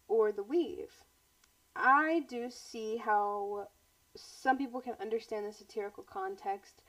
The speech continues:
as a critique of black women because, you know, these black women in this movie are conforming to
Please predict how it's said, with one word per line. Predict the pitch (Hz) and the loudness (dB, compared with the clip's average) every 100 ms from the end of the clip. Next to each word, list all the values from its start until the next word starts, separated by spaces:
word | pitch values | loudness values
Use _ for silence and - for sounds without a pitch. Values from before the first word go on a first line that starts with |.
| - - - | -20 -20 -2
as | 220 226 | 0 0
a | |
critique | 226 220 196 - 262 262 _ _ - - | -4 -6 -8 -8 -10 -10 _ _ -20 -4
of | 226 240 233 240 | 6 6 6 0
black | 220 208 190 - | 0 0 0 -6
women | 214 381 240 277 262 | -6 -4 -4 -4 -8
because, | 220 - - 381 185 359 - _ _ _ _ _ _ _ _ _ - | -12 -10 -6 -4 -6 -12 -20 _ _ _ _ _ _ _ _ _ -14
you | 220 | -8
know, | 381 370 370 370 - _ _ - | -4 -4 -4 -8 -14 _ _ -14
these | 392 202 190 - _ - | -8 -8 -8 -14 _ -2
black | 220 240 247 | 0 0 -2
women | 233 220 | -4 -4
in | 208 | -4
this | 196 - | -6 -6
movie | 233 247 208 196 202 254 - _ _ _ - | -2 -2 -2 -2 -2 -6 -12 _ _ _ 0
are | 202 196 196 | 2 4 0
conforming | - 202 - _ - 415 214 196 180 240 247 - _ _ - - | -8 -14 -14 _ -6 -4 -4 -4 -4 -6 -8 -14 _ _ -16 -8
to | 415 392 381 370 370 370 370 | -4 -4 -4 -8 -10 -12 -14